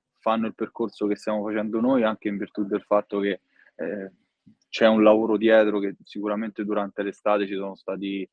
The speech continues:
grossi innesti, ecco. Anche noi abbiamo, non dico stravolto la, la rosa, ma abbiamo inserito, eh, qualche giocatore, insomma,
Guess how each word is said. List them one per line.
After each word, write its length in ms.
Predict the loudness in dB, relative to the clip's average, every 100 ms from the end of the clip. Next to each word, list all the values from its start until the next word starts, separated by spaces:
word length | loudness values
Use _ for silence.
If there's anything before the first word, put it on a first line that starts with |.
| _ _
grossi 400 | -2 -2 -2 -4
innesti, 480 | 0 0 0 -4 -8
ecco. 640 | -8 -10 -10 -8 -6 -6
Anche 320 | -6 -6 -2 0
noi 480 | 2 2 2 2
abbiamo, 480 | 0 2 4 4 2
non 260 | -2 -2 -2
dico 220 | 0 -2
stravolto 640 | -2 4 6 6 4 -2
la, 360 | -4 -4 -4 -8 -6
la 120 | -2
rosa, 360 | 2 2 0 -6
ma 180 | -8
abbiamo 300 | -10 -6 -6
inserito, 640 | -8 -8 -6 -6 -6 -8 -12 _ _ _
eh, 520 | -10 -8 -6 -6 -8 0
qualche 320 | 2 2 -4
giocatore, 880 | -2 0 2 2 2 0 -2 -4 -6
insomma, 420 | -10 -12 -12 -12